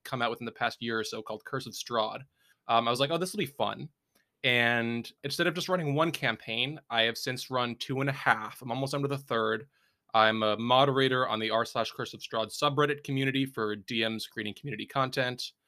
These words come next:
I'm, uh, running an actual play live stream and podcast of, uh, Curse of Strahd called Twice Bitten, a rules as written playthrough, played through by, uh, five actual Curse of Strahd D Ms to really explore how far you can push the module,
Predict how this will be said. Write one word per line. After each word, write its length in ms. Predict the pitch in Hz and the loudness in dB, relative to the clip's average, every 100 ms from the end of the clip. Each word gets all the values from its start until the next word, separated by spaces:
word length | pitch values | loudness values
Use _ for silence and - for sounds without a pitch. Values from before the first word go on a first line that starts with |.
| - | -4
I'm, 600 | 104 104 104 101 101 104 _ _ _ _ | 2 2 2 0 -6 -10 _ _ _ _
uh, 220 | - 101 101 | 0 0 2
running 340 | 123 123 117 110 | 4 4 4 2
an 400 | 104 104 104 107 _ 127 | 0 -2 -6 -14 _ 0
actual 340 | 123 - 117 | 0 0 -4
play 420 | - 117 107 104 | 0 2 4 2
live 300 | 113 117 120 | 2 2 2
stream 320 | - 127 113 | 0 -4 -2
and 160 | 104 101 | -4 -2
podcast 640 | 143 143 143 143 139 - | 4 4 6 4 4 0
of, 360 | - 117 113 107 | -2 0 0 0
uh, 280 | 110 107 110 | -2 0 -2
Curse 200 | - 123 | -6 -8
of 60 | 113 | -6
Strahd 340 | - 117 110 | 0 2 0
called 180 | - 107 | -2 -8
Twice 300 | - 113 - | -2 -2 -2
Bitten, 420 | - 147 175 151 - | -2 -2 -2 -6 -8
a 100 | 107 | -8
rules 300 | 104 123 117 | -2 -2 -2
as 160 | 107 113 | -6 -8
written 180 | 110 | -8
playthrough, 580 | 107 123 120 123 120 120 - _ _ _ _ | -4 -4 -4 -4 -2 -4 -8 _ _ _ _
played 260 | 143 160 - | 2 2 2
through 240 | 139 160 | 0 2
by, 380 | 135 143 107 107 | 6 6 6 4
uh, 140 | 110 110 | 0 0
five 280 | 139 123 113 | 2 4 4
actual 280 | 123 - 113 | 0 0 -6
Curse 220 | 139 131 | -6 -6
of 80 | 107 | -6
Strahd 320 | - 117 107 | 0 0 0
D 220 | 117 110 | -2 -6
Ms 300 | 113 139 139 | -6 -10 -10
to 120 | - | -8
really 200 | 110 110 | -2 -2
explore 440 | 110 - 110 110 107 | -2 -8 -6 -6 -2
how 140 | 120 110 | -2 0
far 180 | 113 | 2
you 100 | 110 | 0
can 80 | 107 | -4
push 280 | - 127 - | -8 -6 -6
the 80 | 117 | -2
module, 500 | 110 113 117 110 | 0 0 -2 -6